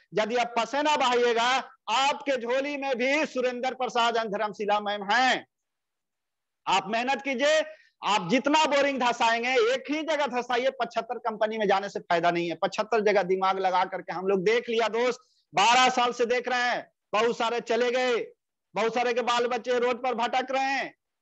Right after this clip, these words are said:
कुछ भी नहीं हुआ। तो दिमाग लगाना बंद कीजिए, सारा दिमाग अपने सफल upline को दीजिए,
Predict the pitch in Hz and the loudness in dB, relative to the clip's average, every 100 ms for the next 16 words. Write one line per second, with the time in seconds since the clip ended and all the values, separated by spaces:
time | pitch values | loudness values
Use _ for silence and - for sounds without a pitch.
0 | _ 247 - 247 285 285 277 277 277 254 | _ -8 -4 -2 0 0 -2 0 0 0
1 | 170 - _ _ _ _ _ _ - 214 | -2 -8 _ _ _ _ _ _ -8 -6
2 | 233 240 247 254 247 247 247 247 247 247 | -2 0 2 0 0 -2 -2 -2 -4 -6
3 | 240 277 302 302 302 - _ 220 226 262 | -2 2 2 2 -2 -12 _ 0 2 2
4 | 285 277 262 247 254 240 - _ 165 180 | 2 0 -2 0 0 -2 -8 _ -6 -4
5 | 220 220 220 202 226 208 202 202 202 180 | -4 -2 0 0 2 2 2 0 -2 -4
6 | 175 180 156 139 | -4 -4 -2 -2